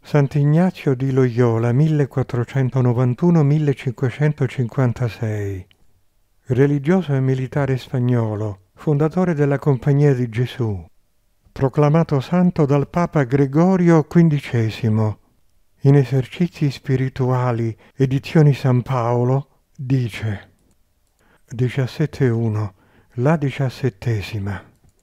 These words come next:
Giova molto che chi dà gli esercizi, senza voler chiedere né conoscere i pensieri e i peccati personali di chi li riceve, due,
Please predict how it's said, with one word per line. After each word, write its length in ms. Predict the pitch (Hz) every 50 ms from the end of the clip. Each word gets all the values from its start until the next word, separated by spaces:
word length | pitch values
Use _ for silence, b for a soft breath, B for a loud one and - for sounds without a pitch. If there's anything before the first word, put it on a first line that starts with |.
| _ _ _ _ _ _ _ _ _ _ _ _ _ - 131
Giova 340 | 104 139 175 180 160 170 160
molto 840 | 151 156 147 131 120 117 110 - - 117 110 107 110 110 _ _
che 160 | _ - 143 135
chi 180 | - - 147
dà 140 | 135 175 180
gli 160 | 170 156 143
esercizi, 1040 | 143 127 - - 135 120 - - - - 117 107 98 - - - - 107 101 98 92 - _ _
senza 360 | - - 175 170 - - 170
voler 300 | 151 139 143 147 143 131
chiedere 480 | - - - 170 170 147 160 147 135 139
né 160 | 131 139 -
conoscere 540 | - - 143 139 160 156 - - 143 127 127
i 100 | 123 113
pensieri 600 | - 135 127 127 - - - 160 165 165 151 143
e 20 |
i 60 | 131 -
peccati 500 | - 123 - - - 156 151 - - 113
personali 720 | - 135 131 120 - - 139 127 135 143 143 143 139 135
di 160 | 127 127 131 117
chi 220 | - - 151 139
li 140 | 131 127 123
riceve, 720 | 117 117 110 - - 143 131 117 117 113 120 131 143 143 b b b b _ _ _ _ _ _ _ _ _ _ _
due, 580 | 156 123 135 147 135 123 113 110 104 98 -